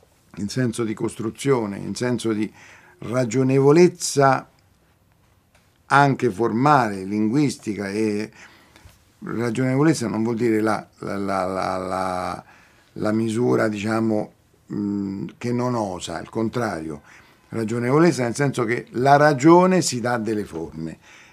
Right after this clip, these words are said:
e le forme devono poter rischiare, devono poter rompere delle convenzioni per poter diventare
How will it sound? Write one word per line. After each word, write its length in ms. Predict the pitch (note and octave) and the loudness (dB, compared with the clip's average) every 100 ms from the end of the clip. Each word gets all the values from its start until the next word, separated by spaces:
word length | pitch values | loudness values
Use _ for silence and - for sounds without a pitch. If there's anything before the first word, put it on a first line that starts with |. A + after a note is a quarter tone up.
| - | -2
e 160 | C#3 | 2
le 160 | C#3+ D#3 | 4 4
forme 600 | B2 D3 F3 F3+ E3 - | 6 6 6 6 4 -2
devono 720 | - A2 E3 D#3 C3 A2+ G#2 | -12 6 8 8 6 2 -2
poter 480 | G2+ A2+ A2+ A2 - - | -4 -6 -4 -4 -6 -12
rischiare, 760 | F#2 F#2 - F#2 E2 C#2 D2+ | -10 -10 -8 -8 -8 -12 -6
devono 420 | G#2+ C#3+ A#2 G#2 | 4 4 4 -2
poter 380 | F#2 G2 G#2 F#2 - - - _ _ | -6 -6 -6 -8 -14 -20 -20 _ _
rompere 680 | A2 C3 D#3+ D#3 C#3 C3+ A#2 | -2 4 6 6 4 2 0
delle 320 | A2 B2+ B2 | 0 0 -2
convenzioni 880 | A2 A2+ A#2 C#3 C3+ D#3 E3 F#3 E3 | -2 -4 0 0 0 2 4 4 2
per 180 | A#2+ C#3+ | 0 -2
poter 340 | F3+ F3 F3+ | 0 2 2
diventare 580 | D#3+ E3+ E3+ F3+ F3+ E3 | 2 0 2 2 2 0